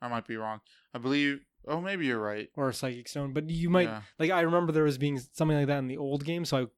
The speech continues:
Speaker 2: could see it being with just new Pokemon.
Speaker 1: Mm-hmm.
Speaker 2: It's like, bring your Weezing to, uh, fucking, I don't know,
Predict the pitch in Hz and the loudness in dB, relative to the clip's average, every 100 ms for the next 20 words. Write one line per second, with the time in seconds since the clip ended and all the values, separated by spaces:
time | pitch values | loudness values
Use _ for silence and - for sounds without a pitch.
0 | _ _ - 139 - 156 147 120 131 131 | _ _ -6 -6 -4 0 0 2 -2 -2
1 | 127 117 - 131 - 135 143 131 131 127 | -6 -8 -8 -8 -8 -4 -2 0 -2 -4
2 | 120 113 117 151 139 127 143 120 - _ | -8 -8 -10 -10 -6 -2 0 -2 -6 _
3 | - 160 180 165 139 160 160 135 131 127 | 2 4 4 4 4 2 2 0 -2 -4
4 | 120 _ _ _ _ - 156 143 135 127 | -10 _ _ _ _ 2 4 4 2 -4
5 | 156 - 131 123 156 147 151 139 131 127 | -10 -4 -2 0 2 2 2 -2 -4 -10
6 | 120 170 143 127 120 120 | -12 -8 -6 -4 -6 -8